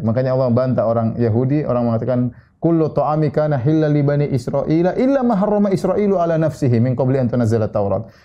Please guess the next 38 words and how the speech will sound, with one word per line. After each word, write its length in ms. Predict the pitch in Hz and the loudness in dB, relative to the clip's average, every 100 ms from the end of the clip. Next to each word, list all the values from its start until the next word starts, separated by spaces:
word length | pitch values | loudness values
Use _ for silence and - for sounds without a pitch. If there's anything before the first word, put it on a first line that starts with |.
| _ | _
Dulu 560 | 139 214 269 269 - - 143 | 2 2 2 -2 -6 -2 0
banyak 320 | 208 220 175 | 0 -2 0
yang 160 | 175 | 0
halal 400 | 147 165 185 170 | 2 2 0 0
bagi 320 | 147 143 139 123 | 0 0 0 0
Bani 240 | 131 131 | 0 0
Israel, 320 | 127 - 180 | -2 0 0
kemudian 480 | 190 165 156 185 185 | 2 0 2 0 0
Israel 480 | 180 - 165 208 233 | -2 0 0 2 0
mengharamkan, 560 | 196 160 180 214 175 | 0 0 0 0 0
dia 160 | 175 240 | 0 0
menasekhkan 480 | 214 190 240 220 202 | 0 -2 -2 0 2
hukumnya 400 | 185 214 208 185 | 2 2 2 2
buat 160 | 170 | 2
dia 80 | 165 | 0
sendiri 240 | 156 190 190 | 0 0 0
sebelum 320 | 196 269 277 | 0 0 0
turun 240 | 226 220 | 0 0
Taurat. 560 | 202 190 180 139 - - _ _ | 0 0 0 -2 -6 -20 _ _
Jadi 240 | 147 220 196 | -2 2 2
nasakh 400 | 196 - 208 202 | 0 -2 -2 0
itu 160 | 226 | 0
sudah 240 | 175 151 147 | 0 0 -2
terjadi 400 | - 147 135 170 | -4 0 0 0
sebelum 400 | 156 135 143 156 | 0 0 0 0
turun 320 | 143 175 202 - - _ _ 123 | 0 0 -2 -8 -20 _ _ -2
Taurat. 520 | 127 120 120 117 117 - - | 0 2 0 -2 -8 -6 0
Inilah, 560 | 233 208 170 151 - - _ _ 143 | 0 2 -2 -4 -10 -20 _ _ -2
eh, 480 | 139 143 139 135 135 143 | 0 0 0 0 -2 0
gambaran 440 | 151 151 165 156 | 2 2 0 -2
sederhana. 680 | 143 127 131 131 180 226 - - | 0 0 2 2 -2 -4 -14 -2
Ini 120 | 165 170 | 0 2
baru 160 | 156 | 2
kita 240 | 156 - 160 | 0 -2 0
mengadakan 400 | 151 160 160 147 | 0 0 0 0
perbandingan 480 | 139 143 156 160 | 0 2 2 2
antara 160 | 139 151 | 0 0
Islam, 440 | 143 156 160 156 | 0 0 -2 -4